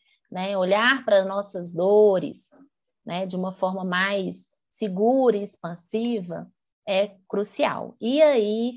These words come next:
fica aqui a dica. Conheça as terapias holísticas, né? Elas têm ferramentas e métodos pra você ganhar mais clareza, mais autonomia pra lidar com essas questões, né? Na bio aqui vai ter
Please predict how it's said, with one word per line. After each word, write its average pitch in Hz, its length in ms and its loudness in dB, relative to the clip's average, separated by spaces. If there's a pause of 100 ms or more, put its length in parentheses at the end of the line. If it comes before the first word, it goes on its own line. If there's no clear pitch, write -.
(100)
fica 247 360 -4
aqui 226 580 -10
a 226 140 -4
dica. 202 840 -12 (380)
Conheça 190 600 -6
as 277 80 -10
terapias 262 480 0
holísticas, 302 720 2
né? 214 280 -8 (340)
Elas 202 440 -2
têm 269 240 2
ferramentas 214 880 -4
e 202 60 -2
métodos 196 640 -2
pra 196 120 0
você 190 300 -6
ganhar 185 240 -6
mais 175 180 -12
clareza, 214 680 2 (260)
mais 240 420 2
autonomia 208 560 0
pra 233 140 -2
lidar 208 380 -4
com 220 80 -10
essas 220 220 -12
questões, 247 680 -10
né? 214 280 -6
Na 196 200 0
bio 220 520 0
aqui 220 400 -6
vai 180 160 -2
ter 208 360 -2